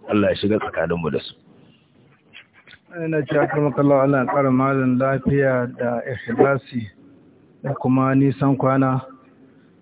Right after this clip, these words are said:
Speaker 2: Akramakallah, du'a, addu'a ce muke nema da ƴan uwa musulmi da kai musamman, akramakallah, domin hajiyanmu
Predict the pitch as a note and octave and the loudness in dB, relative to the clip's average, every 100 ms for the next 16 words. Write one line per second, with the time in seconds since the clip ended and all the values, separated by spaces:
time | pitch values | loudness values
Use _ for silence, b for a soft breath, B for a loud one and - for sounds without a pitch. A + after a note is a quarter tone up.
0 | _ - D3+ D3+ D3+ D3 C3+ C3 C#3 D3+ | _ -4 0 4 4 4 2 0 0 2
1 | D3 D3 C3 C3 D3+ D3 C#3+ C#3 C3+ C3 | 0 0 0 0 2 2 2 2 0 0
2 | B2 C3+ C#3 C#3+ C#3 B2+ B2+ C3 C#3 C#3 | 2 4 4 2 2 0 0 0 0 0
3 | C#3 B2 - B2+ C#3 C3+ B2 B2 D3+ C#3 | 0 0 0 2 2 2 -2 -2 0 2
4 | B2+ - C#3 C#3 B2+ B2 B2 C3 B2+ B2 | 2 0 2 2 2 -2 -2 -2 -2 -2
5 | B2 B2+ A#2+ B2+ C3 C3+ C3 C#3+ D3 C3 | -2 0 0 0 0 0 0 0 -2 0
6 | C3 C#3 C#3 C3+ B2 | 0 2 2 2 0